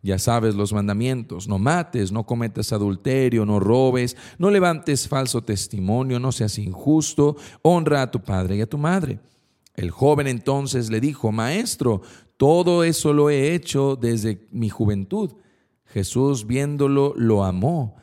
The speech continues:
y le dijo: 'Una cosa te falta. Anda, todo lo que tengas, véndelo, dáselo a los pobres, tendrás un tesoro en el cielo. Luego ven y sígueme.' Pero el joven,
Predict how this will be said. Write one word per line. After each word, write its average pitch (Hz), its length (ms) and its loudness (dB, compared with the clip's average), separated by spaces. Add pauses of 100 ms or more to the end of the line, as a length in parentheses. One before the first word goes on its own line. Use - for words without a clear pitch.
(220)
y 120 140 0
le 104 160 0
dijo: 123 400 -4
'Una 190 340 0
cosa 131 300 0
te 107 100 -10
falta. - 600 -16 (1600)
Anda, 123 480 -2 (200)
todo 185 220 6
lo 185 120 2
que 151 100 -4
tengas, 135 640 -2
véndelo, 170 580 0 (240)
dáselo 175 540 2
a - 20 2
los 123 220 0
pobres, 143 560 2 (260)
tendrás 135 460 0
un 139 100 -4
tesoro 123 400 0
en 120 80 -2
el 107 140 -2
cielo. 92 500 -8
Luego 107 380 2
ven 160 340 -2 (340)
y 127 120 -2
sígueme.' 95 580 -2 (680)
Pero 104 140 4
el 107 80 2
joven, 143 720 2